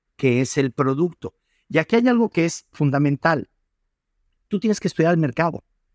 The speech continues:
Y es un círculo virtuoso, porque de repente tú estudias al mercado y te dicen, "Oye, fíjate que yo quiero una pluma para escribir que dure seis meses".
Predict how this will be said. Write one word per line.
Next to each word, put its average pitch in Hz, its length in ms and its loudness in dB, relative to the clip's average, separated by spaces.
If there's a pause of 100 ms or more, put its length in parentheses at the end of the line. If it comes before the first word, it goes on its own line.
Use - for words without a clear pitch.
(760)
Y 139 100 0
es - 120 -2
un 190 100 2
círculo 208 320 2
virtuoso, 147 480 2
porque 127 240 -4
de 127 160 0
repente 202 440 2
tú 202 140 0
estudias 185 400 0
al 143 80 2
mercado 147 480 2
y 147 60 -4
te 135 100 -10
dicen, 165 280 -2
"Oye, 190 160 2
fíjate 208 280 0
que 143 120 -2
yo 160 180 2
quiero 165 200 0
una 170 180 2
pluma 175 380 2
para 127 200 -2
escribir 151 500 0
que 127 120 -2
dure 151 400 -2 (180)
seis 185 300 0
meses". - 580 -2